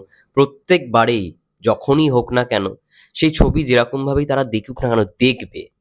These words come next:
যতই গরম হোক, যতই সিনেমা হলের স্ক্রিন ফাটা থাকুক, অপরিষ্কার থাকুক, তারা দেখবে। হাই এভরিওয়ান, আমি রূপম, চলে এলাম আজকের প্রথম ভিডিও নিয়ে। প্রথমেই জানাচ্ছি সবাইকে very, very good morning। আশা করছি তোমরা সবাই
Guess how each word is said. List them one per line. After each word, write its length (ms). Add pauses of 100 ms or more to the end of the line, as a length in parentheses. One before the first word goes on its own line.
(720)
যতই 420
গরম 380
হোক, 280 (220)
যতই 340
সিনেমা 400
হলের 400
স্ক্রিন 440 (500)
ফাটা 360
থাকুক, 440 (580)
অপরিষ্কার 580
থাকুক, 400
তারা 160
দেখবে। 380 (760)
হাই 200
এভরিওয়ান, 300
আমি 120
রূপম, 240
চলে 160
এলাম 140
আজকের 260
প্রথম 320
ভিডিও 160
নিয়ে। 140
প্রথমেই 260
জানাচ্ছি 260
সবাইকে 220
very, 220
very 180
good 200
morning। 300
আশা 120
করছি 220
তোমরা 200
সবাই 160